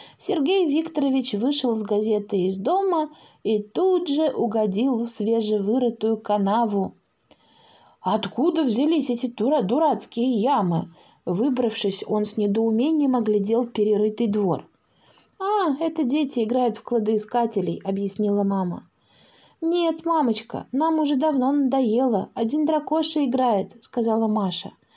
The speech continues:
Сергей Викторович уже приготовился сказать все, что он думает по этому поводу, но тут у забора появился Чемурин.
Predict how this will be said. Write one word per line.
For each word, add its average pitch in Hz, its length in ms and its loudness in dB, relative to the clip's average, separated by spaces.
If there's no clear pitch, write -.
Сергей 233 480 0
Викторович 302 640 0
уже 240 200 0
приготовился 233 800 -2
сказать 226 460 -2
все, 254 420 0
что 196 300 -2
он 208 160 0
думает 196 420 0
по 190 60 -2
этому 185 400 -2
поводу, 302 580 -2
но 220 160 0
тут 359 420 0
у 233 120 0
забора 214 500 2
появился 240 720 0
Чемурин. 220 800 0